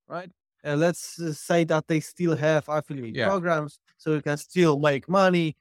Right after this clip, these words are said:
Speaker 1: and blah, blah, blah. And let's say Ahrefs gives you twenty, S E M rush gives you twenty-five.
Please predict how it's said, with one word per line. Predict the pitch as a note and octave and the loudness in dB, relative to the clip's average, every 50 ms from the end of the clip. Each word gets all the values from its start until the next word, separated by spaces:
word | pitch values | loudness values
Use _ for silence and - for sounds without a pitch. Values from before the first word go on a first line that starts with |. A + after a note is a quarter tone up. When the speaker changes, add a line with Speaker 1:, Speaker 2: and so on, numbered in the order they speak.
| _ _ _ | _ _ _
Speaker 1:
and | - D3+ D3 C#3 | -8 -6 -6 -2
blah, | B2+ D3 C#3+ C3+ | 0 0 2 2
blah, | C#3 C3 | 2 0
blah. | A#2 A2+ A2 C3 | -2 -2 -4 -2
And | D3+ E3+ F3 | -2 -2 -2
let's | F#3 F3+ - - | -2 -2 -2 -2
say | - F#3 F3+ E3+ D#3 - _ _ _ - D#3+ | 0 0 0 0 -2 -6 _ _ _ -8 -4
Ahrefs | F3 F3 E3+ D#3+ - - E3+ D#3 C3 - | 0 0 0 0 0 -2 -4 -6 -6 -4
gives | - D#3+ D#3 C3+ - C3+ | -4 -4 -4 -4 -4 -10
you | C3 B2 A#2+ | -12 -12 -12
twenty, | - - F#3+ A3 G#3 G3 G3 F#3+ F#3 F3 - _ _ _ _ - | -8 -2 0 0 2 2 2 0 -2 -4 -6 _ _ _ _ -6
S | F3 E3+ E3+ - | -6 -6 -4 -4
E | F#3 | -2
M | E3+ E3 | 0 2
rush | D#3+ D#3 D3+ C3+ - | 2 0 0 -2 -6
gives | - D#3 D#3 D3 C3 B2 | -4 -2 -2 -2 -2 -4
you | C#3+ D3 C3+ | -6 -6 -6
twenty-five. | - - F3 E3+ D#3 D3+ C3 C3 A#2+ G#2 F2 - - - | -4 -2 -2 -2 -2 -2 -4 -4 -6 -6 -6 -8 -12 -18